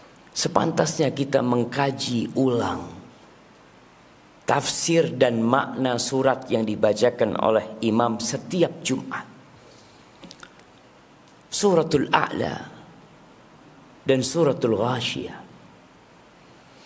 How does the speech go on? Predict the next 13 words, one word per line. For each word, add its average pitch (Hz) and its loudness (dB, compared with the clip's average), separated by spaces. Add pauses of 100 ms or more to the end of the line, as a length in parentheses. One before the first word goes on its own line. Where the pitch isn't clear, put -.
(760)
Ana 220 4
akan 185 4
bacakan 156 2
pada 107 2
hari 113 0
ini 90 -8 (2000)
tentang 123 2
makna 127 0
Suratul 120 2
Ghashiyah 110 -2 (800)
secara 123 0
ringkas. - -2 (1300)
Waktu 131 2